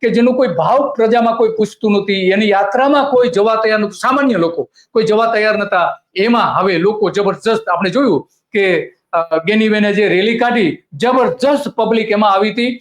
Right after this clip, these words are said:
અને એ પબ્લિક એવી હતી કે જે કોંગ્રેસના કાર્યકરો નહોતા, મોટાભાગના એવા હતા,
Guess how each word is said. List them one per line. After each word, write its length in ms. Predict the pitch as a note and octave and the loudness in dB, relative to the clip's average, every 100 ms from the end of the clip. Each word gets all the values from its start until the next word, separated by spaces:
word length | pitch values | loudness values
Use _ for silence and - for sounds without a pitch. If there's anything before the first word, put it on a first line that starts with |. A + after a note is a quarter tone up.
| - _ | -16 _
અને 180 | A3 A#3+ | 0 2
એ 280 | B3+ B3 D4 | 2 0 0
પબ્લિક 480 | D4 B3+ C4 C4+ | 0 0 2 0
એવી 240 | B3+ B3+ C4+ | 2 2 2
હતી 180 | B3+ C4+ | 2 0
કે 160 | C#4 | -2
જે 320 | F#3 G#3 C4 C#4+ C#4 | -2 0 2 4 2
કોંગ્રેસના 580 | G3+ G#3+ A#3+ C4+ C4+ C#4+ | 0 0 2 0 0 0
કાર્યકરો 520 | C#4 A3 F#4 C#4 C#4 | 0 0 0 0 0
નહોતા, 480 | C4+ G#3 - B3+ E3+ F3+ | 0 -2 -2 -2 -2 -2
મોટાભાગના 600 | B3+ C#4+ C#4+ C#4+ C#4 B3 | -2 -2 -2 -2 -2 0
એવા 160 | A#3+ | 0
હતા, 320 | A3 G#3+ D3+ | 0 -2 -6